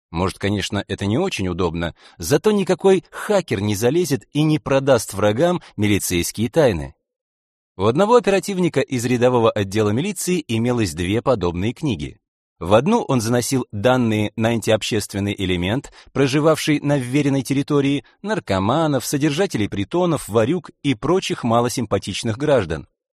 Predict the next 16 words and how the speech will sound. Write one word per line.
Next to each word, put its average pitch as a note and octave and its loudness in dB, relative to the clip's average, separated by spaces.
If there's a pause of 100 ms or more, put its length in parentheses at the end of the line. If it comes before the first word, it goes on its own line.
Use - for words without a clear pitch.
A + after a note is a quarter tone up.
В E2 -10
другую G#2+ 2
же, G2 0
наоборот, D#3 2
лиц, D#3+ -4
сочувствующих D3 -2
органам C#3 0
в - -16
чем-то, G2 -2 (180)
когда-то F3 2
оказавших D3 0
им F3 0
содействие, A2 0 (320)
говоря F2+ 0
милицейским F#2 -4
языком, A#2 -2